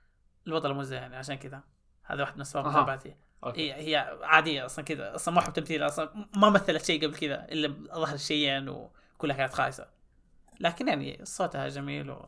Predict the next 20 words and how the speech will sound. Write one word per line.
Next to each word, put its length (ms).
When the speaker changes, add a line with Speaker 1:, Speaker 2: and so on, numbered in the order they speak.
Speaker 1:
وجميلة 400
هي. 240
يعني 340
هذا 200
أحد 180
أسباب 340
إنه 160
نتابع 500
شيء 180
عشانها. 380
لكن 440
بعيدا 400
عن 80
الشيء 280
ذا، 300
دراما 240
جميلة. 300
والشيء 340
الثاني 540
ال-، 300